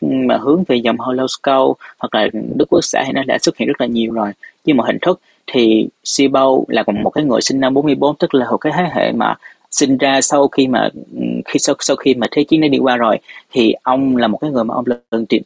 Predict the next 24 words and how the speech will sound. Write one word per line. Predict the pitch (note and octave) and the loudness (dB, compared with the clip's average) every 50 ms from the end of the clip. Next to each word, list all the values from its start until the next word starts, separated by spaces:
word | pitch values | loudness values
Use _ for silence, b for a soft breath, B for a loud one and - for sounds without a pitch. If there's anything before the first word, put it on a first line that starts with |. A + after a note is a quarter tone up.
| _ | _
ông | - B2+ B2 B2 | -2 0 0 2
lần | A#2 A2 A2 | 2 0 0
tìm | - A2 G#2+ G#2+ G#2+ | 0 0 0 0 0
về | A2+ A2 G#2+ | -2 0 2
lại | G#2 G2 | 2 2
cái | - C#3 - | 0 0 0
ký | - - | 0 0
ức | - F3+ - - - _ - | 0 0 -2 -4 -8 _ -2
như | C#3 C#3 C3+ | 0 2 2
là | C3 B2 A2+ A2 G#2+ G#2+ - - | 2 2 2 2 2 0 -2 -2
một, | - - - _ - D2+ C#2 C#2 B1+ - _ _ _ - | -4 -6 -6 _ -8 -6 -6 -6 -6 -8 _ _ _ -10
lần | - - A#2 A2 | -4 -2 -2 0
tìm | - G#2 G#2 | 0 0 2
ký | - | 2
ức | C#3+ - - | 0 0 0
như | C#3 | 0
là | C3 B2 A2+ | 0 0 0
một | G#2 | 0
cái | - - D3+ | -2 -2 -2
người | D3 C3 A#2+ A2+ | -2 0 -2 -2
mà | A2+ A2+ - | -2 -4 -4
chịu | - - F#3+ - | -2 -2 -2 -2
trách | F3+ - - | -2 -6 -4
nhiệm. | B2 G#2 G2+ | -2 -2 -2